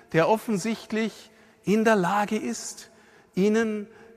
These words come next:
den Sinn noch mal neu und von einer ganz anderen Seite und Tiefe her zu erschließen.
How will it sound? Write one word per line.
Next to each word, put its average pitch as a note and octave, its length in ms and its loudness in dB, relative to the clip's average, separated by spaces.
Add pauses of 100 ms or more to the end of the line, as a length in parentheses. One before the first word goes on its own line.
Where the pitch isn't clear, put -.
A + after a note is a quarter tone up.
den F#3+ 200 4
Sinn A3+ 440 -2
noch G#3 240 0
mal G#3+ 280 -4
neu G3+ 520 -2
und G3+ 200 -2
von G3+ 220 -2
einer G3+ 240 -2
ganz G3+ 320 -4
anderen F#3+ 600 -2
Seite G3 600 -2
und F#3 140 2
Tiefe A3 400 -4
her F#3 300 -2
zu F#3 220 -6
erschließen. F3 720 -10